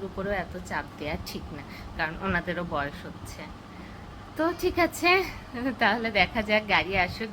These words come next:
গাড়ি আসলে পরেই বের হয়ে যাব। আর এই ব্লগটা এখানেই শেষ করে দেই, এরপরে আর ব্লগ করার মতো মুড থাকবে না। বাসায় গেলে পরে পুরা বিজি হয়ে যাব। বাসায় নেমে প্রথমে আমার কাজ থাকবে খাবারগুলো জায়গা মতো রাখা, যেগুলো রান্না করেছে সেগুলো, আহ,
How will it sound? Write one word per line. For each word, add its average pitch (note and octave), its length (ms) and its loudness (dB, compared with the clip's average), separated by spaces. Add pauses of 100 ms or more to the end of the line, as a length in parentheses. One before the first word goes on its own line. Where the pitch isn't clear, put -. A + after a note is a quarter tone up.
গাড়ি D#3 160 2 (240)
আসলে F#3 300 -6
পরেই G#3+ 280 2
বের F3 200 0
হয়ে G#3+ 220 -2
যাব। G#3 160 -2 (640)
আর C4 80 8 (100)
এই C#4+ 60 6 (100)
ব্লগটা A3+ 360 4 (120)
এখানেই G#3+ 380 0
শেষ G#3 140 -4 (100)
করে A3+ 160 0 (100)
দেই, A#3 120 0 (120)
এরপরে G#3 380 2
আর G#3 180 4
ব্লগ F3 240 2
করার F#3+ 240 2
মতো F#3 240 -2
মুড F#3 140 -4 (100)
থাকবে G#3+ 300 -2
না। A3 80 4
বাসায় G3+ 420 0
গেলে G#3+ 240 2
পরে G#3+ 160 2 (180)
পুরা A#3 340 2
বিজি F#3+ 400 -4
হয়ে A3+ 140 0
যাব। G#3 260 2 (520)
বাসায় G3 420 4 (100)
নেমে A3 340 0 (180)
প্রথমে G#3 440 -2
আমার G#3 180 0
কাজ D4 140 6 (100)
থাকবে G#3+ 220 -2 (120)
খাবারগুলো G3+ 560 2 (160)
জায়গা F3 200 4
মতো F3 220 -4 (140)
রাখা, E3 280 -2
যেগুলো F3 300 -4 (100)
রান্না E3 260 0
করেছে G3 260 -6
সেগুলো, F#3 360 -2
আহ, - 680 2